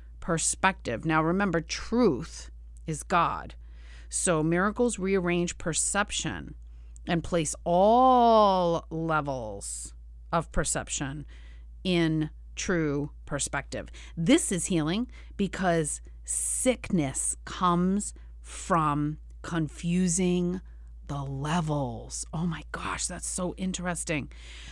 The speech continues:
All right, twenty-four. Miracles enable you to heal the sick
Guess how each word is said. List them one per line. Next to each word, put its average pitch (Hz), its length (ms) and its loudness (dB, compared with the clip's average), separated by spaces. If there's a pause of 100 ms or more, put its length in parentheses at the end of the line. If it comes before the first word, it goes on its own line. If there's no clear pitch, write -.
(100)
All 202 120 6
right, 185 200 6
twenty-four. 208 920 4 (880)
Miracles 196 640 4
enable 180 400 2
you 180 160 0
to 175 140 -4
heal 214 380 4
the 180 120 0
sick - 800 0